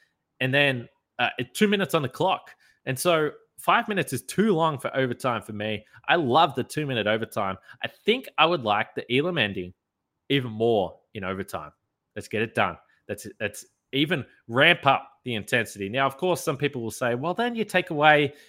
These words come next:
the possibility for your double, your triple, your quadruple overtime classics." I can hear that. Those games are fun. There's no doubt about that. And you would be losing that. So maybe that's too much of an impact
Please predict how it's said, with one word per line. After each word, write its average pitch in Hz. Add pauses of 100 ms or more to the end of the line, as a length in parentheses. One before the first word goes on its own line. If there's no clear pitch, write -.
(140)
the 113
possibility 139
for 127
your 104 (100)
double, 139
your 107
triple, 135 (280)
your -
quadruple 131
overtime 123
classics." 120 (340)
I 175
can 190
hear 151
that. 165 (280)
Those 165
games 127
are 92
fun. 87 (340)
There's 127
no 127
doubt 107
about -
that. 65 (200)
And 135
you 147
would 165
be 135
losing 98
that. 78 (220)
So -
maybe 165
that's 131 (100)
too 160
much 139 (240)
of 120
an 117
impact 110